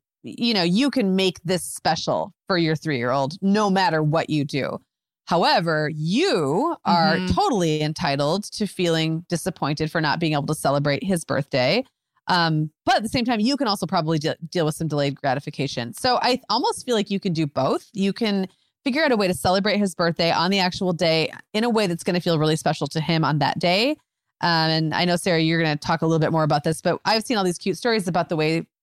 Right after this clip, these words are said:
Speaker 1: people are celebrating kids' birthdays with drive-by birthday wishes
Speaker 2: Mm-hmm.
Speaker 1: from, you know, people who don't get close, but just drive by and yell, "Happy birthday," or do something special in the yard, or video conferencing, um, or just keep it to your nuclear family. We've done that many times. And then maybe that allows you to go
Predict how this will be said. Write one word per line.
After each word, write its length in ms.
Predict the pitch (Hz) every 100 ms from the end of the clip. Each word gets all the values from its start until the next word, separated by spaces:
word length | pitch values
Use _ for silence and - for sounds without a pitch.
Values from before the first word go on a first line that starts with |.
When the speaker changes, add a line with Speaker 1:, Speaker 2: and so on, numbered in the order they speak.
| _ -
Speaker 1:
people 260 | 208 196
are 60 | 170
celebrating 420 | 170 160 156 143
kids' 200 | 165 147
birthdays 420 | 202 175 165 156
with 120 | 131
drive-by 880 | - 302 302 247 277 269 262 254 247 240 _ 208 _ -
birthday 460 | 233 - 226 226
wishes 440 | 214 220 190 214 208
Speaker 2:
Mm-hmm. 40 | 202
Speaker 1:
from, 400 | 175 170 170 170 _ _ _
you 60 | 190
know, 80 | 175
people 240 | 202 180
who 60 | 190
don't 200 | 175 175
get 120 | 202
close, 320 | - 170 180
but 100 | 170
just 160 | 165 -
drive 220 | 147 165
by 120 | 151
and 140 | 165 143
yell, 160 | 143
"Happy 200 | 160 156
birthday," 500 | 160 139 - 143 143
or 100 | 147
do 120 | 151 160
something 280 | 170 160
special 380 | 160 - 151 165
in 60 | 170
the 80 | 196
yard, 460 | 160 156 151 156
or 180 | 170 165
video 320 | 165 247 247
conferencing, 1000 | 226 214 196 202 196 196 190 190 185 190 - _ _ -
um, 220 | 196 196
or 140 | 214 226
just 220 | 254 -
keep 220 | 233 226
it 120 | 233
to 100 | -
your 80 | 233
nuclear 400 | 220 208 214 185
family. 500 | - 151 160 180 214
We've 160 | 208 196
done 140 | 190
that 160 | 196 -
many 440 | 202 220 269 277
times. 500 | 220 190 139 175 262
And 220 | - 202 208
then 160 | 208
maybe 220 | 214 233
that 200 | 247 226
allows 320 | 175 175 180 185
you 80 | 196
to 60 |
go 440 | 180 170 165 160